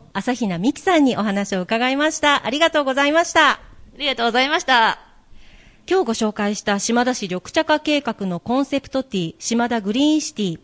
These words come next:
Speaker 1: 高級ティーバッグは七種類です。それぞれの緑茶の味、香り、甘みなどの違いを楽しむことができます。いろいろ試して、ぜひあなたのお気に入りを見つけてみてください。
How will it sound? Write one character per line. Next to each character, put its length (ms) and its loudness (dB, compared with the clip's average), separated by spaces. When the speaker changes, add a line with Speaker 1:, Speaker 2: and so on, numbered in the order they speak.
Speaker 1:
高 180 0
級 240 -2
テ 120 -6
ィ 80 -2
ー 20 -10
バ 160 0
ッ 80 -16
グ 80 -6
は 220 -4
七 260 -2
種 160 0
類 180 0
で 140 -2
す。 160 -12
そ 140 -4
れ 120 2
ぞ 100 0
れ 100 -4
の 60 -6
緑 280 -8
茶 140 0
の 240 -4
味、 380 -4
香 300 0
り、 180 -6
甘 240 2
み 140 4
な 100 4
ど 140 2
の 80 -2
違 340 0
い 40 2
を 100 0
楽 240 0
し 100 -4
む 80 -2
こ 120 -8
と 100 -6
が 80 -2
で 100 -4
き 120 -6
ま 180 2
す。 100 -16
い 80 -2
ろ 120 4
い 40 2
ろ 80 0
試 260 -2
し 60 -12
て、 160 -8
ぜ 140 -2
ひ 180 -4
あ 80 -6
な 140 0
た 100 -2
の 100 -2
お 60 -4
気 160 -2
に 80 0
入 60 -4
り 100 0
を 60 0
見 120 -2
つ 80 -16
け 120 -4
て 80 -4
み 100 -2
て 100 -4
く 120 -8
だ 100 -2
さ 160 2
い。 100 0